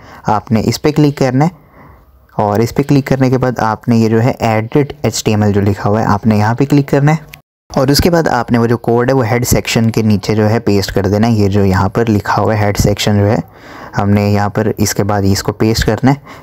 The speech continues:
यहाँ पर ये हमें head section मिल गया है, इस पर मैं click करता हूँ। click करने के बाद,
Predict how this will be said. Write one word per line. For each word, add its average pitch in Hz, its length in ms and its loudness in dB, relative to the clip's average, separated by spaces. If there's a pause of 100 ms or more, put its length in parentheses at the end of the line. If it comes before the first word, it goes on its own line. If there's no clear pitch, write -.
यहाँ 120 140 0
पर 151 120 0
ये 143 140 4
हमें 135 200 4 (120)
head 113 180 0
section 117 360 -2
मिल 107 180 2
गया 127 180 2
है, 127 120 0
इस 107 140 -2
पर - 140 -2
मैं 127 140 2
click 123 220 0
करता 117 240 -2
हूँ। 117 80 -4
click 117 200 0
करने 104 240 0
के 104 100 2
बाद, 104 320 -2